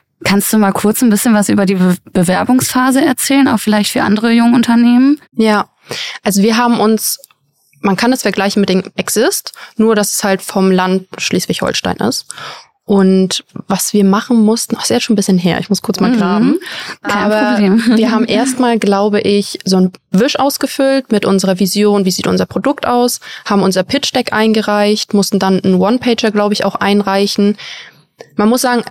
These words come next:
Speaker 2: der Bewerbungsaufwand geht. Und wenn man ja eh schon weiß, wo so ein bisschen die Reise hingehen muss, muss man's eigentlich nur noch niederschreiben.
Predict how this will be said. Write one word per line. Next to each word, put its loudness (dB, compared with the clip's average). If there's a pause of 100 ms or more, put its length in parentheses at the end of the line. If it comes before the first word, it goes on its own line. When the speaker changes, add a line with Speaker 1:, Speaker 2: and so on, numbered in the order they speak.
(160)
Speaker 2:
der -2
Bewerbungsaufwand 0
geht. -2
Und -2
wenn 0
man 2
ja 0
eh 0
schon 0
weiß, 0
wo 0
so 0
ein 2
bisschen 0
die 4
Reise 2
hingehen 2
muss, 0
muss 0
man's 0
eigentlich -2
nur 4
noch 2
niederschreiben. 2